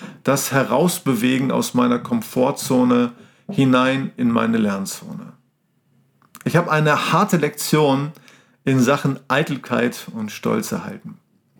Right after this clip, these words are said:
Es mag dich amüsieren, aber ich dachte wirklich nicht, dass ich eitel bin, und ich hielt mich ehrlich gesagt auch für ziemlich demütig. In Demut machte mir bis dato also keiner was vor.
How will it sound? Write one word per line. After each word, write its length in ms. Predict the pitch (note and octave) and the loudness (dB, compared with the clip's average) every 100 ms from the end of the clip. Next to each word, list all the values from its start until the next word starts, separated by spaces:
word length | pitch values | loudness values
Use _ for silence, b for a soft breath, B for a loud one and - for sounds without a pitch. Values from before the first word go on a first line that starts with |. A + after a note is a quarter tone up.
| - - - | -20 -14 -4
Es 120 | A#2+ | -2
mag 240 | C#3 F3+ - | 2 2 2
dich 160 | - | -2
amüsieren, 560 | D#3+ D3+ A2+ C#3 F3+ G3+ B B B | 2 2 2 2 2 0 B B B
aber 280 | - C#3+ D3+ | -2 0 2
ich 140 | D3 - | 0 0
dachte 420 | E3+ - C3+ G#2+ | 0 2 0 2
wirklich 360 | F#3 - - | 0 0 -2
nicht, 280 | B2 D#3 - b b b | 0 -2 -4 b b b
dass 180 | A#2+ - | -4 0
ich 260 | F3 - | 0 0
eitel 320 | A#2+ E3+ C3+ | -2 0 0
bin, 320 | A2+ B2 D3+ E3 - | 0 0 2 0 0
und 200 | C3 C#3+ | 0 0
ich 120 | C#3 | 0
hielt 240 | G3+ C#4+ F3+ | 2 2 2
mich 180 | E3 | 0
ehrlich 260 | B2 C#3 D#3+ | 0 -2 0
gesagt 380 | C#3+ B2 D#3 - | -2 0 -2 0
auch 320 | C#3 C#3+ - B B B | -2 -2 -6 B B B
für 160 | - C3+ | -2 -2
ziemlich 440 | - C3 C#3 C#3 | 0 0 0 -2
demütig. 680 | C3+ A#2+ G#2+ - - - - _ _ _ - - _ | 0 2 0 -4 -16 -18 -20 _ _ _ -20 -20 _
In 120 | C3 | 0
Demut 400 | C3 C3+ C3+ C3+ | 2 2 2 0
machte 340 | B2+ C3 C3+ C3 | 0 -2 0 -4
mir 140 | C3 | -2
bis 220 | B2 A#2+ | -2 -2
dato 340 | A#2+ A#2 A#2 A#2 | 0 -2 -2 -4
also 220 | A2+ A2+ | -2 -4
keiner 420 | - C3 C3 A#2 | -2 -2 0 -2
was 160 | G#2+ - | -4 -10
vor. 300 | - F#2+ | -14 -14